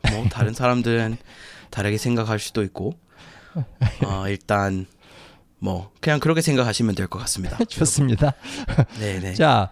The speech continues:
Speaker 2: 그러면은 자기소개 한번 해주세요. 이름부터.
Speaker 1: 아, 예, 예. 제 이름은 뭐 이안이고요. 영어로도 이엔이고 한국어로도 이안. 그래서 제 한국어 하는 뭐 한국어 원어민 친구들 다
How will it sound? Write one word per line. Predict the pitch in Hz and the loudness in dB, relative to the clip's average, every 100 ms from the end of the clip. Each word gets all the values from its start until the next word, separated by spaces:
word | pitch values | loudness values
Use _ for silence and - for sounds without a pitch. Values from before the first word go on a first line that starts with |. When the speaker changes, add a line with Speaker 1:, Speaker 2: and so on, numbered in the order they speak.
| - - - | -8 -16 2
Speaker 2:
그러면은 | 190 190 190 160 | 6 8 6 6
자기소개 | 147 175 196 175 | 4 4 4 6
한번 | 160 139 123 | 6 6 6
해주세요. | 147 127 95 90 85 | 4 4 2 0 0
이름부터. | 139 139 127 98 117 - _ _ _ - _ _ _ - | 2 4 2 0 -2 -4 _ _ _ -20 _ _ _ 0
Speaker 1:
아, | 127 113 | 4 4
예, | 104 | 2
예. | 95 98 85 _ _ _ _ - | -4 -6 -12 _ _ _ _ -10
제 | - 113 | 0 4
이름은 | 120 120 113 107 110 | 4 4 4 4 2
뭐 | 98 92 - - | 0 -4 -6 0
이안이고요. | 104 98 123 - _ - 104 92 95 139 - _ _ _ - | 2 2 0 -6 _ -10 -4 -2 -2 -4 -8 _ _ _ -4
영어로도 | 104 110 101 95 104 185 _ _ - | 0 2 2 2 0 -2 _ _ 0
이엔이고 | 110 107 139 107 107 208 - _ _ _ | 4 4 2 0 0 -2 -4 _ _ _
한국어로도 | - 196 160 135 117 151 170 | 0 2 4 4 4 2 0
이안. | 120 117 - 110 95 - _ - | 2 2 2 0 -2 -10 _ -6
그래서 | 110 104 | -4 -2
제 | - 117 104 | -2 0 2
한국어 | 165 170 143 135 | 2 2 4 2
하는 | 127 117 123 170 - | 2 2 0 -2 -8
뭐 | 98 | -4
한국어 | 143 131 120 | 0 2 4
원어민 | 110 113 131 120 | 4 4 4 2
친구들 | - 113 110 120 | 2 0 0 0
다 | 123 113 | 0 -2